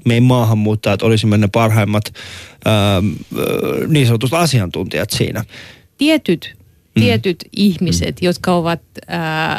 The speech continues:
Speaker 2: ää, siis miten mä sanoisin, okei, ää, jos katsotaan uran kehitystä Suomessa,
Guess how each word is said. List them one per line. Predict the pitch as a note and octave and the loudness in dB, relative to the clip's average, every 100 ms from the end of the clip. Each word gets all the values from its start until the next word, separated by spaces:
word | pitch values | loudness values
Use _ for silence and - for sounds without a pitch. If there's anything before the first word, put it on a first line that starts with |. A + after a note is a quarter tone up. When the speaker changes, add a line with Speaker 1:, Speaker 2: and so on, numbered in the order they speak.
| - | -8
Speaker 2:
ää, | - D#3+ E3 D#3+ - _ _ - - - - | -8 -8 -6 -8 -12 _ _ -20 -20 -20 -20
siis | - G3+ F#3+ - - - - | -6 -4 -4 -6 -12 -10 -4
miten | A3+ G#3 | 0 2
mä | F#3 | 2
sanoisin, | E3 F3 E3 D3+ - - D#3 - _ _ - | 0 -2 -2 -4 -6 -6 -10 -12 _ _ -4
okei, | G3+ - A3 E3 - _ _ - | -2 2 0 0 -6 _ _ -6
ää, | F3+ E3 A#2+ - _ _ _ - _ _ _ _ - | -4 -2 -4 -10 _ _ _ -20 _ _ _ _ -12
jos | F#3+ A3+ B3+ | 0 2 2
katsotaan | - C#4 - B3 G3 G#3 | 0 -2 0 -2 2 2
uran | B3 A3+ F#3+ | 4 4 2
kehitystä | - G3+ F3+ D#3+ - - - - - _ - | 2 2 2 0 -4 -10 -8 -10 -10 _ -10
Suomessa, | - G3 D#3+ C#3+ A2 - - | -6 -2 -2 -4 -6 -8 -8